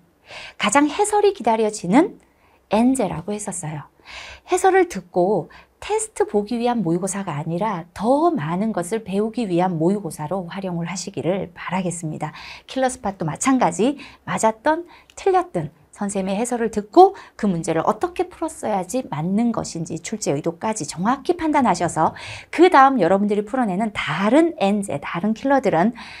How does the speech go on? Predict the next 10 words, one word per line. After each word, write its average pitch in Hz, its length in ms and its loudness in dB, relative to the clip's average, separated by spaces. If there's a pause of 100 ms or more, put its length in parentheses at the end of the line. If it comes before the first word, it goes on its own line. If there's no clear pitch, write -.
(360)
조금 349 360 0
더 208 120 4
수월하게 160 600 -6 (240)
맞출 160 360 -6
수 - 160 -14
있기를 233 460 -2 (280)
바랄게요. 143 520 -6 (720)
자, 139 220 -10 (600)
킬러 214 280 -2
스팟은 180 680 -6